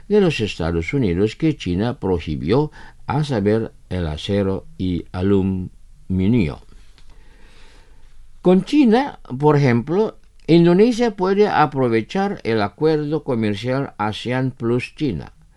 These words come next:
Como es sabido, es que casi el noventa y cinco por ciento de los productos básicos producidos en Indonesia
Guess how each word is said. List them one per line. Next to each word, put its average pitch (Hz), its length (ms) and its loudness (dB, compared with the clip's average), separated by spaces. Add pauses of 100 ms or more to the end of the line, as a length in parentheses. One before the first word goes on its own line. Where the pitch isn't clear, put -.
(260)
Como 113 440 2
es 104 180 -6
sabido, 190 520 0
es 180 240 -2
que 151 260 -2
casi 123 460 -2
el 104 240 -4
noventa 131 520 -4
y 131 60 -4
cinco 135 420 -4
por 87 220 -6
ciento 160 540 0
de 107 160 0
los 98 220 -4
productos 104 640 -4
básicos 110 580 -4
producidos 98 800 -2 (360)
en 101 220 0
Indonesia 143 720 -2